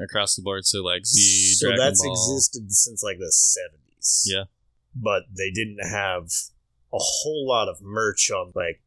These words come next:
Speaker 2: up until probably early two thousands.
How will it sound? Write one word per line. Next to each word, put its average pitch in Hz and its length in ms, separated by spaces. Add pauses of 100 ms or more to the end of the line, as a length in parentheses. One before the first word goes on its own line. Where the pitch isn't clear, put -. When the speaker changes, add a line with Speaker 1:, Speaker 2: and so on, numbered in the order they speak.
(300)
Speaker 2:
up 110 200
until 90 520
probably 87 460
early 87 320
two 90 140
thousands. 90 760